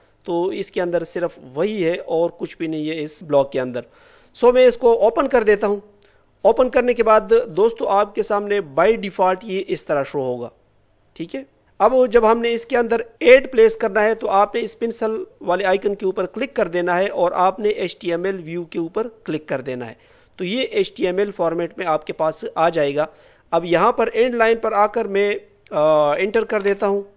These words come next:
और इसके बाद उस कोड को मैं यहाँ पर पेस्ट कर देता हूँ। बस इतना सा ही काम है दोस्तों। अब आपने इसको अपडेट कर देना है। अपडेट करने के बाद आप वापस आ जाएं और यहाँ से आप व्यू ब्लॉग के ऊपर क्लिक कर दें। अभी आपने वीडियो को स्किप नहीं करना,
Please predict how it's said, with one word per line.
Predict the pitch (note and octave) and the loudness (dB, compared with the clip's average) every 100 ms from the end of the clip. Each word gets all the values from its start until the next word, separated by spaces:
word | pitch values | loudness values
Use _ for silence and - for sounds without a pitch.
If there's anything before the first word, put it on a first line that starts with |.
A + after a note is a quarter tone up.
| _ _ _ - | _ _ _ 0
और | D#3 E3 E3+ | 4 4 2
इसके | G#3 - | -4 -2
बाद | F#3 F3+ F3 - | 0 2 2 -2
उस | F3 - _ | -10 -12 _
कोड | F#3+ A3 A3+ | 4 6 4
को | G#3 | -2
मैं | F3+ E3+ | 0 0
यहाँ | D#3 D#3+ | 0 0
पर | F#3 - _ - | -4 -6 _ -4
पेस्ट | E3 - | -4 -4
कर | - C3+ | -8 -6
देता | B2+ A#2 | -6 -8
हूँ। | A#2 A2+ _ _ - | -12 -12 _ _ -6
बस | G#3+ G#3 | -6 -2
इतना | A3 A3 G#3 | -6 -4 -4
सा | F#3 | -2
ही | E3 | -4
काम | D#3 D#3+ E3 | -2 -2 -2
है | |
दोस्तों। | D#3 D#3+ - D#3 - _ _ - | -2 -4 -6 -10 -12 _ _ -2
अब | F#3 | 2
आपने | F#3 F#3 F#3 G3 - | 2 2 -4 -6 -6
इसको | F3+ - G3 - | -12 -6 -8 -2
अपडेट | E3+ D3 D3+ D#3+ | -4 -2 0 0
कर | - C#3 | -2 -4
देना | C3+ B2 | -4 -6
है। | A2 G#2+ _ - | -8 -12 _ -2
अपडेट | D#3 D#3+ A#3+ A#3 | 0 6 4 4
करने | A#3+ A3+ | 2 2
के | A3 | 4
बाद | G#3 G#3 F#3+ | 4 4 2
आप | A3+ F#3+ F#3+ | 0 2 2
वापस | F3+ G3+ A#3 A#3 | 4 4 2 2
आ | G#3+ | 2
जाएं | G#3 G3+ G#3 _ _ _ _ _ | 2 -2 -6 _ _ _ _ _
और | D#3+ D#3+ E3+ E3+ G#3 | 4 8 8 6 2
यहाँ | E3 D#3+ F#3+ | 0 2 4
से | G3+ A3 G3+ | 2 2 2
आप | F#3+ F3 F3 - | 4 0 0 -12
व्यू | E3 G#3+ | -8 -6
ब्लॉग | D#3+ F3 F#3+ | 6 6 6
के | G#3 | -2
ऊपर | G3+ G3+ | 0 -2
क्लिक | - G3+ G#3+ | 0 -2 0
कर | G3 | 0
दें। | G3+ A3 - | 0 -2 -4
अभी | - F#3+ | -4 4
आपने | G3 F#3+ - G3+ | 4 2 0 -2
वीडियो | F3 G3 A3 G#3 | -2 -2 2 2
को | G#3+ | 0
स्किप | - - C#4 A#3 | -6 -6 -4 0
नहीं | F3 | -2
करना, | D3+ D3+ F3 | 0 -2 -2